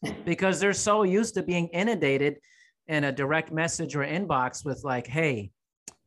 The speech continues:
Speaker 2: you, you know what? You wanna make six figures? You want to d-, this?" It's like the same script, and they're just literally
Speaker 1: Totally.
Speaker 2: getting punched in the face with it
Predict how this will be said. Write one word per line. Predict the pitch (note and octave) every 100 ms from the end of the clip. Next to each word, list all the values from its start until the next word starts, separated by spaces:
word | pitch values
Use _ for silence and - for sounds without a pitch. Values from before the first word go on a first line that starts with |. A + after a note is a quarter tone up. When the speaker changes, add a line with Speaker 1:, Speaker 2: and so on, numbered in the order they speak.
| -
Speaker 2:
you, | C#3 F#3 F#3
you | E3+
know | E3 E3
what? | F#3 G#3 D3
You | D3
wanna | D#3+ D3+
make | D3 D#3 - _ _ - C#3+
six | - E3 D#3 -
figures? | D#3+ D3+ F#3 F#3 - -
You | D3 D#3+
want | D#3 E3 - E3
to | D#3 C#3+
d-, | C3 -
this?" | C3+ D#3 -
It's | G3 G3 A3
like | G#3+ G3
the |
same | - F3 F3 F3 E3+ D#3+ C3+
script, | - - G3 E3+ - -
and | D3
they're | D#3 D#3
just | E3+ D#3+ D#3
literally | C#3+ E3+ G#3 F#3+ D#3+ D3+
Speaker 1:
Totally. | C3+
Speaker 2:
getting | D3+ C3 -
punched | - F#3+ F#3 F3
in | D#3+
the | C3
face | - D#3 D3+ -
with | B2 -
it | E2